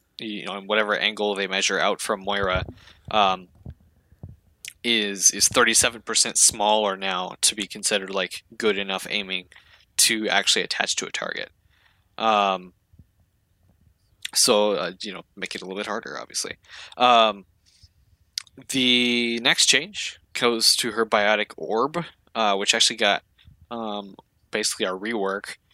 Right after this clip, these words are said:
um, particularly for the damage orb. So the radius of the damage orb has been reduced from four meters to three.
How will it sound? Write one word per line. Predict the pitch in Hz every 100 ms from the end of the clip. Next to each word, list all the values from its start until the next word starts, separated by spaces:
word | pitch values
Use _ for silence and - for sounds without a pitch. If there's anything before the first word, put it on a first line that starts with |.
| - - _
um, | 123 113 107 107 104 101
particularly | - 123 160 - 151
for | 147
the | 120
damage | 113 110 107 110 110
orb. | - 101 92 - - - _ -
So | - - 123 110 104 - _ - - _ _ - - _ - - - -
the | 127 113
radius | 107 120 143 151 147
of | 139
the |
damage | 139 139 139
orb | - 139 -
has | 110
been | 107 98
reduced | 92 107 - -
from | 110 95
four | 87 - - 123
meters | 131 123 110 -
to | 98
three. | - - 117 107 110